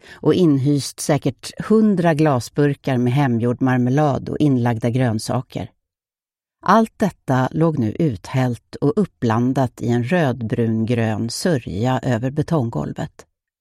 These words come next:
De hade till och med kastat ut innehållet i frysen. Samt som en sista touch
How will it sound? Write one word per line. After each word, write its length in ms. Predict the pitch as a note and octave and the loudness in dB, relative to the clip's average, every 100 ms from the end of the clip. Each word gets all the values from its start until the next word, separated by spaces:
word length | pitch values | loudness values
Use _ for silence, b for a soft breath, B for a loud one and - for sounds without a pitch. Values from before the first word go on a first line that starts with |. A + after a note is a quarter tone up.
| _ _ _ _ _ B | _ _ _ _ _ B
De 120 | D3 | 0
hade 180 | D#3 G3 | 2 2
till 260 | - G3+ C#3+ | 0 0 2
och 80 | |
med 220 | D3+ A2 - | 2 0 0
kastat 380 | C#3+ - F#3 | -2 -2 -4
ut 280 | - A2+ - | -4 -4 -4
innehållet 600 | G#3+ F3+ A#2 A2+ A2 C3+ | -2 0 2 0 -2 -4
i 60 | E3 | -6
frysen. 560 | - A2+ - - D#3 - _ _ _ _ _ _ - | -4 -6 -6 -8 -8 -10 _ _ _ _ _ _ -4
Samt 260 | - F3 | 2 2
som 160 | - G3 | 2 2
en 100 | F#3+ | 2
sista 460 | - G3+ - - - | 2 -2 -2 -2 -2
touch 560 | - E3 - - - | 2 0 0 -8 -8